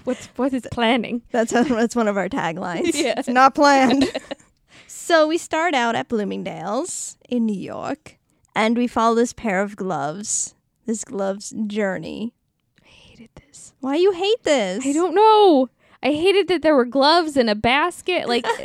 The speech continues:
Speaker 2: <laughs>
Speaker 1: that's a filing basket. Why did, like, she coulda carried them.
Speaker 2: I don't know. And it's Christmas shopping, and the, it says on the screen, "A few years ago."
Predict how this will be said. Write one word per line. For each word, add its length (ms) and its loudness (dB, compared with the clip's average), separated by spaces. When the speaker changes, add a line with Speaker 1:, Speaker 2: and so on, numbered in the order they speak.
Speaker 2:
<laughs> 340 -10
Speaker 1:
that's 240 2
a 100 6
filing 840 0
basket. 680 -2
Why 200 0
did, 260 -6
like, 220 -4
she 160 -4
coulda 220 -6
carried 560 -4
them. 420 -4
Speaker 2:
I 140 -4
don't 200 -14
know. 80 -20
And 400 4
it's 200 -2
Christmas 400 -4
shopping, 600 -6
and 420 -4
the, 340 -6
it 120 -20
says 360 -6
on 140 -6
the 60 -8
screen, 440 -8
"A 60 -2
few 340 2
years 360 -2
ago." 200 -12